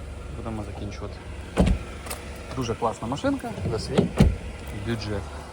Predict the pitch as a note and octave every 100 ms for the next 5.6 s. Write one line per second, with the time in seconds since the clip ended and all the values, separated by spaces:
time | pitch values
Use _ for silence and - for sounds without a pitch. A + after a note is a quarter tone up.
0 | - - - - - - - - - A2+
1 | G#2+ F#2+ - - A#2 E3 F#3+ - C#3+ -
2 | - A#2 A#2 B2 A#2 A#2 A#2 A2+ B2 -
3 | G#3 F3+ - E3 - - - - - G#2+
4 | A2 A2+ A#2+ A#2 A#2+ A#2 B2 A2+ B2+ F#3+
5 | F#3 E3 D#3+ D3 D3+